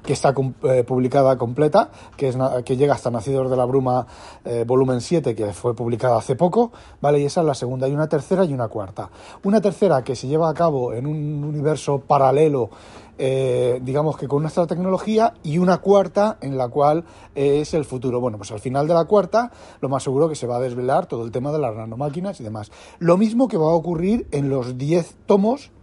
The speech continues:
de Juramentada, que llevan cuatro. Y bueno, el tema, no me acuerdo ahora de los nombres, lo siento. El tema de las cositas estas que empiezan a hablar con, que empieza a hablar con el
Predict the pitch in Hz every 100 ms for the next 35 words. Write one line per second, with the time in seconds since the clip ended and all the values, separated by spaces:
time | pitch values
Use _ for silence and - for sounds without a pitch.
0 | - _ _ - - 156 139 170 185 220
1 | 165 127 127 233 113 - 110 127 131 107
2 | - - 151 175 175 202 320 - - -
3 | - - 220 - 208 202 208 170 123 -
4 | 147 139 170 180 185 180 160 160 143 147
5 | 147 139 127 117 123 113 113 123 113 127
6 | 113 104 - - - - _ - _ -
7 | - 120 160 170 165 151 123 - 135 123
8 | 131 139 120 117 123 131 127 120 131 131
9 | 123 104 - - - - 135 123 123 123
10 | 120 117 113 117 113 123 135 143 139 143
11 | 131 131 123 123 120 120 120 120 120 117